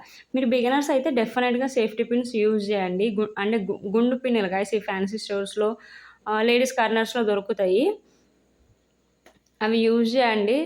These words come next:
చాలా బెటర్‌గా ఉంటది కొంచెం ఎక్స్పీరియన్స్. ఆ, మీరు ఒకవేళ అవి లేకుండా స్టిచ్ చేసినారనుకోండి, మే-, మెయిన్ ఫ్యాబ్రిక్ కిందకి వెళ్ళిపోతది, అతుకులు పడుతుంది, చిక్కు చిక్కు పడుతది. అప్పుడు ఏమవుతది అంటే ఇంట్రెస్ట్ వెళ్ళిపోతది అనమాట.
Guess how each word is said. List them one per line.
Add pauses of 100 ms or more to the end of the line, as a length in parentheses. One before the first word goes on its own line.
చాలా
బెటర్‌గా
ఉంటది
కొంచెం
ఎక్స్పీరియన్స్. (540)
ఆ, (460)
మీరు
ఒకవేళ
అవి
లేకుండా
స్టిచ్
చేసినారనుకోండి, (640)
మే-, (440)
మెయిన్
ఫ్యాబ్రిక్
కిందకి
వెళ్ళిపోతది,
అతుకులు
పడుతుంది, (560)
చిక్కు
చిక్కు
పడుతది. (360)
అప్పుడు
ఏమవుతది
అంటే
ఇంట్రెస్ట్
వెళ్ళిపోతది
అనమాట.